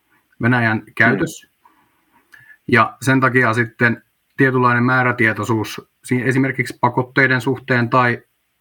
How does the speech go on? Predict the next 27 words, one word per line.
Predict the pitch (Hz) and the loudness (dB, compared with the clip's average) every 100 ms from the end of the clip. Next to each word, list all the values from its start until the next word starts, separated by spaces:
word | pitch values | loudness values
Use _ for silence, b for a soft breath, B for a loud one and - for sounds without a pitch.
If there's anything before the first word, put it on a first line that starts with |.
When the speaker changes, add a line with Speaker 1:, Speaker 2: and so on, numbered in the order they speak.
| 135 | 0
Speaker 1:
vaikkapa | 131 - 120 117 | 0 2 0 2
Suomen | 135 127 113 | 2 2 0
tapauksessa | 120 117 110 107 - 110 | 0 0 0 -4 -4 0
omien | 123 120 107 | 0 0 0
turvallisuuspoliittisten | 131 117 107 107 - 120 107 - 107 113 | 0 0 0 -4 -4 -2 -2 -4 -6 0
ratkaisuiden | 120 123 - 120 110 107 | 0 0 -2 -2 0 0
suhteen, | 113 101 - 107 107 B B B B B | -2 -4 -2 -2 -2 B B B B B
niin | 110 | -2
se | 120 | 0
on | 127 | 2
ollut | 135 131 120 | 2 0 0
aika | 117 117 | 0 0
rajattua. | 127 139 117 - - 80 - _ b b b b b b b _ | 2 2 0 -4 -8 -8 -10 _ b b b b b b b _
Ja | 113 - - | 0 0 -2
mun | 127 | -2
mielestä | 131 - 127 | 0 0 0
se, | 117 - _ _ | 0 -6 _ _
niin | 135 117 | -2 0
kuin | 117 - _ - | 0 -2 _ -14
seuraavi-, | 113 147 143 131 123 123 131 135 | -2 0 2 2 0 -2 -4 -2
seuraavien | 151 131 127 117 | 0 2 0 0
päivien | 143 135 127 120 | 0 2 2 0
ja | 120 | 0
viikkojen | 123 123 117 113 | -2 0 0 2
aikana | 113 113 113 | 0 0 -2
tietysti | 110 110 110 - 117 - _ _ _ _ _ _ _ - - _ _ B B B B B _ | 0 -2 -2 -6 -6 -6 _ _ _ _ _ _ _ -18 -18 _ _ B B B B B _
toivon | - 151 131 123 110 | 0 2 2 0 -2